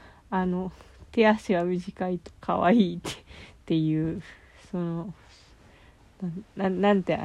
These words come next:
こう、抜き身の感想ですけど、そう。そう思って、いやー、すごい、すごい、すごい、すごい、すごい、アンドかわいい、かわいい、かわいい、すごいみたいな、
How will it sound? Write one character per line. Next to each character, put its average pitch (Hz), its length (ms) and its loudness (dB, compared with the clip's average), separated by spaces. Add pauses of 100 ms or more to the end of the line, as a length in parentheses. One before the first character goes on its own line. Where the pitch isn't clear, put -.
(220)
こ 180 260 -8 (640)
う、 185 40 -2
抜 185 80 0
き 185 140 2
身 175 140 4
の 170 80 0
感 170 260 -4
想 170 260 -6
で 170 100 -6
す - 80 -20
け - 100 -12
ど、 196 60 -10 (680)
そ 180 120 -6
う。 190 140 -10 (1500)
そ 202 80 -8
う 190 200 -6 (340)
思 180 120 -6
っ - 20 -12 (280)
て、 175 340 -6 (1160)
い 208 60 -2
や 185 140 0
ー、 175 600 -4 (300)
す 196 80 -2
ご 180 220 0
い、 165 40 -8
す - 200 -8
ご 190 160 0
い、 190 60 -2
す 196 300 -2
ご 214 160 6
い、 196 120 4
す - 180 0
ご 294 140 10
い、 226 280 4
す - 200 -4
ご 240 180 6
い、 220 220 2
ア 180 100 4
ン 185 140 2
ド 185 80 2
か 180 200 2
わ 185 160 6
い 185 200 4
い、 185 80 -4
か 175 160 2
わ 175 160 6
い 170 80 6
い、 170 40 -6
か 170 120 2
わ 170 100 4
い 170 60 4
い、 165 40 2
す - 140 -16
ご 165 140 0
い 160 80 -2
み 160 120 -4
た - 120 -6
い 175 80 -6
な、 175 160 -10